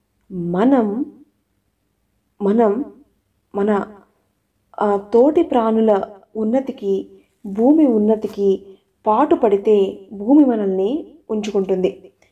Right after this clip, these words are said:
లేకపోతే మనల్ని భూమి నుంచి తొలగించేస్తుంది. కావున భూ ప్రక్షాళన మన బాధ్యత.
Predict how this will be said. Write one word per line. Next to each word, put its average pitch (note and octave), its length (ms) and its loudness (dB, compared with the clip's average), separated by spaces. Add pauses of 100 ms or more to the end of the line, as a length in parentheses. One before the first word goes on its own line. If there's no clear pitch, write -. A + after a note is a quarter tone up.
(200)
లేకపోతే G#3 1040 0 (240)
మనల్ని G3 400 4
భూమి G3+ 400 2
నుంచి F#3+ 580 0
తొలగించేస్తుంది. G3+ 1040 -2 (360)
కావున F#3+ 600 0 (420)
భూ A3+ 160 4
ప్రక్షాళన F3 920 -2
మన G3 400 -4
బాధ్యత. F3+ 540 -2